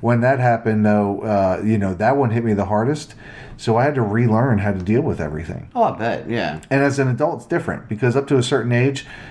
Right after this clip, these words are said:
Speaker 1: you know, y-, y-, you know, the part of the, you're part of the brain dealing with the emotions,
Speaker 2: Mm-hmm.
Speaker 1: uh, you know, dealing with your emotions, and, and that, I don't even think that fully develops until you're, uh, like, sixteen, seventeen.
Speaker 2: Oh, easily.
Speaker 1: Or maybe fourteen.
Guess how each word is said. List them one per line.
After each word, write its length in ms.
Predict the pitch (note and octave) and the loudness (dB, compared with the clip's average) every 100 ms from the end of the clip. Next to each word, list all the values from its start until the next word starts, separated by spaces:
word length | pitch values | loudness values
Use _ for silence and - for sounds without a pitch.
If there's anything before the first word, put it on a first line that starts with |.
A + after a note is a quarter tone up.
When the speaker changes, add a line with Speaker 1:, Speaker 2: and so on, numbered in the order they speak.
| - | -6
Speaker 1:
you 80 | A#2+ | 0
know, 340 | A#2 G#2+ G#2 - | 2 4 0 -2
y-, 140 | G#2+ - | -6 -6
y-, 140 | A#2+ - - - | -10 -12 -12 -2
you 120 | C3 | 2
know, 220 | A2+ G#2 | 4 4
the 80 | G#2 | 2
part 260 | G#2+ D3 D3 | 0 0 0
of 60 | A#2+ | 2
the, 220 | A#2 A2+ | 2 2
you're 160 | A#2+ C3 | 0 0
part 260 | B2 C#3 | 0 0
of 60 | C3 | 0
the 80 | A2 | 0
brain 280 | A2+ B2+ B2+ | 0 0 2
dealing 260 | A2 G#2+ | 4 4
with 80 | G#2 | 4
the 100 | G#2 | 2
emotions, 680 | G2+ G2 B2 - E2+ F2 - - - - - | 2 2 0 -2 -4 -4 -8 -18 -20 -20 -6
Speaker 2:
Mm-hmm. 60 | G#2 | 0
Speaker 1:
uh, 460 | G#2+ G2+ F#2+ A2 A2 | 2 4 2 0 -4
you 140 | A#2+ A#2 | 0 0
know, 300 | G2+ F#2+ - G#2+ | 2 0 -4 -2
dealing 300 | A#2+ B2 A2+ | 2 4 4
with 160 | G#2 | 2
your 100 | G#2 | 2
emotions, 480 | G#2 G2+ G2+ G#2+ G2 | 2 2 0 0 0
and, 160 | G2 - | -2 0
and 360 | G2+ G2 F#2 - G2+ F2 E2 | 0 0 -2 -6 -8 -8 -2
that, 220 | A2 G#2 | -2 2
I 120 | A2+ | 2
don't 160 | B2+ C#3 | 2 2
even 140 | G#2+ | 2
think 140 | G#2 A2 | 0 -2
that 180 | G#2+ A2+ | -2 0
fully 240 | A2+ G#2 | 2 2
develops 400 | G#2 G#2+ A#2 A#2 | 2 0 0 -2
until 240 | F#2+ G2+ | -2 0
you're, 320 | F#2+ F#2 F2 C2 | 2 2 0 -2
uh, 220 | F2 F2+ - - - | -4 -4 -8 -14 -8
like, 280 | E2+ D2 | -8 -8
sixteen, 480 | - - A2 - F#2+ | -8 -4 -4 0 -2
seventeen. 580 | E2+ F2+ E2 A2+ G2+ D2+ | -2 -6 -2 -2 -2 -2
Speaker 2:
Oh, 180 | F3+ C#3+ | -2 -2
easily. 440 | C3+ E3+ D3 D2+ B2 | 0 -2 -2 -4 0
Speaker 1:
Or 80 | |
maybe 220 | G#2+ A2+ G#2+ | 2 2 2
fourteen. 560 | A2 G#2 A2 G2+ D#2+ | 2 0 2 0 -2